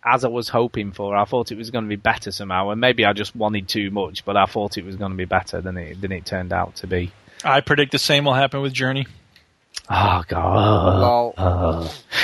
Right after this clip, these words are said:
Speaker 1: Yeah, I'm sure
Speaker 2: I had
Speaker 1: you're right.
Speaker 2: to bring it up.
Speaker 1: I know.
Speaker 2: Oh.
Speaker 1: I am sure you're right. Uh, but, you know, we'll see. We'll see. But I, I have big
Speaker 2: We'll
Speaker 1: expectations
Speaker 2: see.
Speaker 1: for that, so. Yeah. Always a, always a dangerous game.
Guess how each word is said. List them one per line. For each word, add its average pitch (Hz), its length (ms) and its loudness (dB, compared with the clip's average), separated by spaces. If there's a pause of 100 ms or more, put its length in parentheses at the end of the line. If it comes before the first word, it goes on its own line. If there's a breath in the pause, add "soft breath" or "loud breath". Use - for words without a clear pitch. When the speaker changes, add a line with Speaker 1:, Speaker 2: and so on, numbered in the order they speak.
Speaker 1:
Yeah, 175 300 2
I'm 175 100 0
sure 214 140 0
Speaker 2:
I 196 100 0
had 190 100 2
Speaker 1:
you're 135 60 4
right. 123 80 4
Speaker 2:
to - 40 6
bring 190 100 2
it 185 60 2
up. 151 200 4 (400)
Speaker 1:
I 143 140 4
know. 117 300 2
Speaker 2:
Oh. 117 340 -2
Speaker 1:
I 139 140 4
am 160 180 2
sure 156 280 2
you're 143 140 2
right. 90 460 -2 (520 soft breath)
Uh, 107 300 4
but, 110 300 0
you 143 140 2
know, 90 240 2 (220)
we'll 120 240 4
see. 90 400 -4 (100)
We'll 104 140 -6
see. 90 260 -12
But 98 120 -2
I, 110 400 6
I - 20 6
have 127 160 2
big 127 120 4
Speaker 2:
We'll 139 280 -2
Speaker 1:
expectations 90 580 -10
Speaker 2:
see. - 60 -20
Speaker 1:
for - 60 -20
that, - 240 -20
so. - 340 -12 (180)
Yeah. 320 280 6 (520 soft breath)
Always 104 240 0
a, 110 180 4
always 180 460 2
a 151 60 2
dangerous 117 460 0
game. 87 380 0